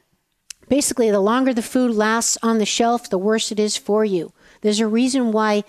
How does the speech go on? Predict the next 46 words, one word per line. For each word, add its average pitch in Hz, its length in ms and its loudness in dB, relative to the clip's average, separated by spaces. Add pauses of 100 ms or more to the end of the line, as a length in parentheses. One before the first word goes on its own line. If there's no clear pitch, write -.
(380)
vegetables 214 640 -2
and 190 100 -4
fruits 233 440 -2
and 196 180 0
meats 226 320 0
go 208 240 0
bad 208 480 -2
after 196 460 -2
a 185 80 0 (340)
f-, - 180 -12
couple 226 280 -2
of 190 60 -2
days, 220 300 0
if - 140 -8
not 208 200 0
a 196 40 2
week 226 280 0
or 220 40 -2
two, 175 300 -4
because 220 480 -2
they're 254 180 2
fresh, 302 480 0
they're 220 180 2
alive, 240 600 0
they 226 100 0
have 269 260 0
a 294 60 0
life 285 280 0
force. 220 540 -2 (420)
Anything 302 440 2
that 247 140 2
has 247 160 2
a 226 60 2
life 269 260 2
force 202 380 0
is 202 140 -2
not 240 160 0
gonna 226 160 0
last 254 340 0
a 214 60 0
long 240 300 2
time 277 360 0
because 226 380 -2
it's - 400 -2 (320)
alive, 269 840 0 (100)
okay? 233 480 2